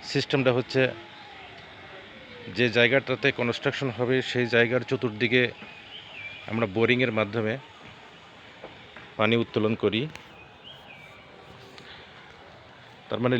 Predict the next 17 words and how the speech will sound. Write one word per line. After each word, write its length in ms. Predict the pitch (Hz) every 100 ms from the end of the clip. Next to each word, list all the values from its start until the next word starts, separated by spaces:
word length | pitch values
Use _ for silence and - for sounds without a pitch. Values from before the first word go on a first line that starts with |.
| 117
লেয়ারটাকে 420 | 139 156 156 156 143
আমরা 140 | 139 113
ডাউন 180 | 117 151 117
করে 140 | 104 82
দিই। 140 | 87 - - - - 113 104
লেয়ারটা 300 | 127 135 151 120
ডাউন 160 | 123 156 -
করলে 220 | 185 220 120 - - - - - - - - - - - - 165 165 170 - - - - - - - - - - - - - - 110
মাটিগুলো 340 | 110 120 120 127 123
টাইট 200 | 117 127
হয়ে 160 | 135 123
যায়, 120 | 143 160
সেখানে 220 | - 120 117
কোনো 100 | 117 113
পানি 120 | 113 120
থাকে 160 | 120 117
না 60 | 117